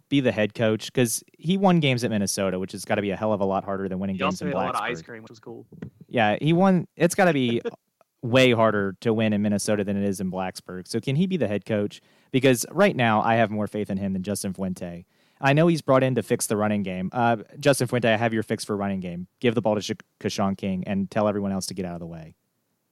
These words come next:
Speaker 1: That
Speaker 2: I mean,
Speaker 1: guy
Speaker 2: I used
Speaker 1: is the only running back you have on your entire roster.
Speaker 2: I agree. He's the best. He needs to be treated like the best. I don't think we've treated our,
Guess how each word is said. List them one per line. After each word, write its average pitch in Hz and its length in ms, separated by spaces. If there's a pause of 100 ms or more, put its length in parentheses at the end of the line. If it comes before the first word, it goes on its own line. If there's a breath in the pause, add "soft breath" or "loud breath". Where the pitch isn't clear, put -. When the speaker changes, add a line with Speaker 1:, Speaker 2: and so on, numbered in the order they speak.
(220)
Speaker 1:
That 139 220
Speaker 2:
I - 40
mean, 185 80
Speaker 1:
guy 120 240
Speaker 2:
I 110 40
used 196 200
Speaker 1:
is 113 100
the 113 160 (120)
only 156 360
running 120 340
back 92 300
you 104 180
have 107 360
on 107 180
your 98 120
entire 95 580 (300)
roster. 85 520 (920)
Speaker 2:
I 131 100
agree. 131 340
He's 143 200
the 147 80
best. 131 320
He 139 40
needs 123 180
to - 20
be 123 80
treated 127 240
like 123 180
the 127 60
best. 123 320
I 120 60
don't 120 120
think 123 160
we've 120 220
treated 127 360
our, 113 360